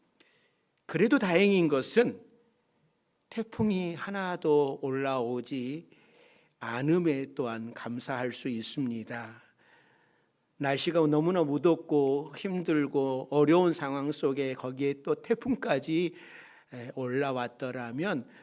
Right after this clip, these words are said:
더 힘들었을 터인데, 또 태풍이 올라오지 않아서 피해가서 그나마 잘 이길 수 있지 않았을까, 그런 생각을 합니다.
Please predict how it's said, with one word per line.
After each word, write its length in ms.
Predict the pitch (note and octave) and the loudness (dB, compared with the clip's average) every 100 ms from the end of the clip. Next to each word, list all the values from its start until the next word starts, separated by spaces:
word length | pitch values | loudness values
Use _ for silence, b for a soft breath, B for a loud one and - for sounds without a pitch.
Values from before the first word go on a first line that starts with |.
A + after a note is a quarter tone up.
| - | -16
더 240 | - B2+ C3 | -6 -4 -4
힘들었을 880 | G3+ F#3+ F3+ E3+ D3 - C#3+ C3 | -4 -4 -2 -2 -4 -4 -4 -4
터인데, 840 | C#3 B2+ B2+ A#2+ A#2+ C3 B2+ A#2 - B B B B B B B B B | -6 -6 -4 -4 -4 -4 -4 -8 -16 B B B B B B B B B
또 640 | D3 C3+ B2+ B2 B2+ B2 B2 - | -4 -2 -2 -4 -6 -12 -16 -8
태풍이 640 | D#3 - D3 C#3+ E3 G#3 - | -8 -2 0 2 0 -4 -8
올라오지 680 | C3 B2 B2+ B2 A#2+ B2 C3+ | -6 -6 -4 -2 -2 -2 -2
않아서 640 | B2 A#2+ B2 B2 - B2 A#2+ | -4 -6 -10 -10 -8 -8 -8
피해가서 840 | - G3+ G3 E3 B2+ B2 C3 B2 | -4 2 2 2 -2 -2 -4 -4
그나마 640 | B2 B2 A#2+ A#2 C3+ D3+ C3 b b | -6 -10 -8 -8 -6 -8 -10 b b
잘 320 | - A#2+ B2 C3+ | -18 -16 -10 -8
이길 360 | C3+ C#3+ E3+ | -6 -4 -4
수 160 | D#3+ F3+ | -4 -4
있지 300 | C#3+ - C#3+ | -6 -4 -4
않았을까, 1080 | B2 B2+ C3 - B2+ - C3+ B2+ A#2+ A#2+ C3+ | -2 -4 -4 -6 -8 -8 -6 -6 -6 -10 -12
그런 300 | - C3 C3 | -10 -6 -6
생각을 520 | D#3+ D#3 D3+ C3+ C3 | -4 -2 -2 -4 -6
합니다. 720 | C3+ C#3+ B2+ A#2 B2 A#2+ B2 | -6 -4 -4 -4 -6 -8 -14